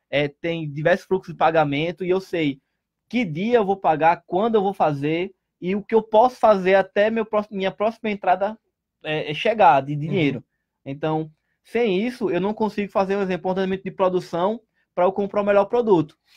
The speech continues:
Speaker 2: Ent-, então, você tá falando que software de, de gestão, é, não é controlar contas a pagar e receber, não é controlar fluxo,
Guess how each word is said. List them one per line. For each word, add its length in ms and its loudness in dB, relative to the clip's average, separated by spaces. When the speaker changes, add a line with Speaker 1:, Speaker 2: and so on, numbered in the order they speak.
Speaker 2:
Ent-, 140 -8
então, 240 -4
você 100 -8
tá 140 -2
falando 380 0
que 120 -6
software 540 0
de, 460 -2
de 160 -6
gestão, 680 -2
é, 240 -4
não 240 -2
é 100 4
controlar 520 0
contas 360 -4
a 80 -2
pagar 300 -2
e 40 -2
receber, 520 -6
não 100 -4
é 60 -4
controlar 420 -4
fluxo, 720 -6